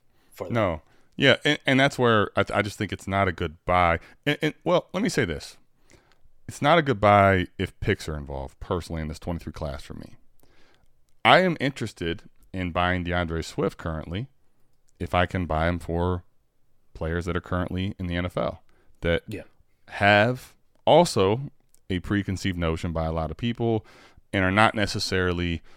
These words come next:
Speaker 2: one of these type of players that's still gonna be arrow up all offseason. In that scenario, if you wanna buy DeAndre Swift for that, I'm all aboard, depending on, you know, what player it would be. For me, though, Mike, I think this is where this whole discussion's so great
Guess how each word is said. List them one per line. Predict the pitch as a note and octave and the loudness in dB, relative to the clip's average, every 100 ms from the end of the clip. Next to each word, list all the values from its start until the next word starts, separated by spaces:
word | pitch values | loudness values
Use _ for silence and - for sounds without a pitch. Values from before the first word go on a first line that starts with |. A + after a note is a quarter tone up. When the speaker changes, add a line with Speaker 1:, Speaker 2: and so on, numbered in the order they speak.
| _ | _
Speaker 2:
one | - G#2+ | -2 0
of | G2 | 2
these | G2 | 0
type | - F#2 | 0 -2
of | E2+ | -2
players | - E2+ E2+ D#2 | -2 0 0 -2
that's | D#2+ - | -8 -8
still | - F#2 | -4 -2
gonna | F2 D#2+ | -2 -6
be | E2+ - | -8 -8
arrow | E2+ E2 D#2 | -4 -2 0
up | D#2+ D2+ - | -2 -4 -6
all | E2+ D#2 B2 | -4 2 4
offseason. | D#3 - D2+ D2+ _ _ _ _ _ | 4 0 -16 -18 _ _ _ _ _
In | G#2+ | 0
that | B2 - | 2 2
scenario, | - G3+ A#3 C#4 | -2 -2 -2 -2
if | - | -4
you | D3+ | -4
wanna | C#3+ | 0
buy | B2+ B2 | 2 2
DeAndre | A#2 A2 G#2 | 0 0 -2
Swift | - B2 | -2 -4
for | - | 0
that, | F2 C3+ - _ _ _ _ _ | 2 2 0 _ _ _ _ _
I'm | F2 | -2
all | G2 G2 | 2 2
aboard, | F#2 A#2 D2 - | 0 0 -2 -6
depending | - G2+ F#2+ | -6 -4 0
on, | F#2 F2+ | 0 0
you | E2+ | -2
know, | D#2+ | -4
what | D#2 D#2+ | -4 -6
player | - E2+ D#2+ | -4 -4 -4
it | |
would | - | -6
be. | G2+ D3+ - _ _ _ _ _ _ _ | -6 -8 -10 _ _ _ _ _ _ _
For | - | 0
me, | G#2+ C#3+ | 2 2
though, | D#3+ C3 | 4 4
Mike, | A#2+ A2+ - | 4 0 -2
I | F2 | -6
think | - G#2+ - - - _ - | -2 -4 -4 -14 -20 _ -18
this | F#2+ A2 D3+ D#3 | 0 2 4 2
is | B2+ | -2
where | G2 G2+ F#2+ F#2+ F#2+ - _ _ - - _ - _ _ _ | 2 2 4 2 -2 -10 _ _ -20 -20 _ -20 _ _ _
this | G2+ G2+ | -4 -4
whole | A2 G#2 | -2 -2
discussion's | F2+ - G#2+ - F2 | -4 -2 -4 -4 -6
so | - D#2+ | -6 -6
great | D2 B1 | -8 -12